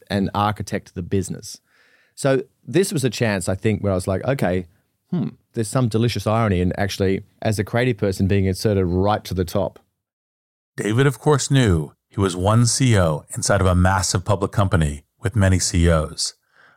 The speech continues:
Speaker 2: But this was his chance to use his creative mindset and experience to build something original. Soon, he would rename this massive jungle gym. In twenty twenty-one,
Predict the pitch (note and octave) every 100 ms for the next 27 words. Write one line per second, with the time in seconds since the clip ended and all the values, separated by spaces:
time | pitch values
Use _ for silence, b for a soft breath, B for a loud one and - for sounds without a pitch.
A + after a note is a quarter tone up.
0 | - F#2 - G#2 F2 - - _ - F#2
1 | G2 - - G#2+ D#2+ - - _ - G2+
2 | F2+ E2+ - G2 A2 C3+ C3+ B2+ A2+ D#2+
3 | - G#2 F2+ - A#2+ G2+ D2+ - _ -
4 | F2+ F#2 - G2+ F#2 E2 E2+ F#2 E2+ C#2+
5 | C2 _ _ _ b b b b - -
6 | D3 D3 E2+ D2+ - _ - G2 E2+ G#2+
7 | B2 G#2+ G2 E2 - F2+ F2+ G2+ A#2+ G#2+
8 | A2+ G#2 F2+ E2+ C#2+ C#2+ _ _ _ _
9 | - E2+ E2+ G2+ G#2 - B2 A#2+ A#2 F2
10 | D2